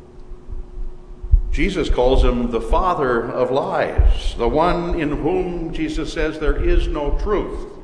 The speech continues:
The destroyer of souls, he's called. The murderer, Jesus says, from the beginning. He's the ultimate evil indeed.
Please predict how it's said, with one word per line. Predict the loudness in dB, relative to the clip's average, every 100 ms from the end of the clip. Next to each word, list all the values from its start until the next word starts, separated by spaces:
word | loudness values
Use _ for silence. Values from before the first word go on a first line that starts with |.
| -18 -20 -20 -20 -20 -8
The | -4
destroyer | 0 0 0 0 0 0 -2
of | -4 -6
souls, | -6 -4 -2 -2 -2 -4 -6
he's | -4 -6
called. | -4 -4 -2 -4 -10 -10 -6 -2
The | 0
murderer, | 2 0 0 -2 -2 0 0
Jesus | -2 -2 -4 -4
says, | -2 -2
from | -4 -4
the | -2
beginning. | -2 0 0 0 -2 -4 -4 -2 -2 -4 -10 -10 -14 -18 -20 -10 -6 -4 -4 -2
He's | 0 0
the | 2
ultimate | 4 2 2 0 -2
evil | -2 0 2 2
indeed. | 0 0 0 0 -4 -8 -10